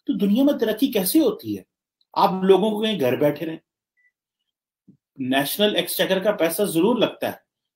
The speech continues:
लेकिन इसका मतलब ये नहीं कि आप लोगों को simply कह दें कि आपने अब मुल्क से बाहर ही नहीं जाना।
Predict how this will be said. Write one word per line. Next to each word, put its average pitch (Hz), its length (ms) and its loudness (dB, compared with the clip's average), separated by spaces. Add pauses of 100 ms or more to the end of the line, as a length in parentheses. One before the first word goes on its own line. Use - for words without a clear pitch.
लेकिन 214 240 2
इसका 208 240 -2
मतलब 190 360 0
ये 196 220 4
नहीं 240 180 0
कि 262 100 0
आप 226 200 2
लोगों 185 280 2
को 208 100 -2
simply 196 500 -2
कह 190 120 2
दें 185 180 -2
कि 190 100 -2
आपने 175 360 -2
अब 185 180 -2
मुल्क 170 260 0
से 185 120 2
बाहर 151 260 4
ही 190 100 6
नहीं 196 120 2
जाना। 151 380 0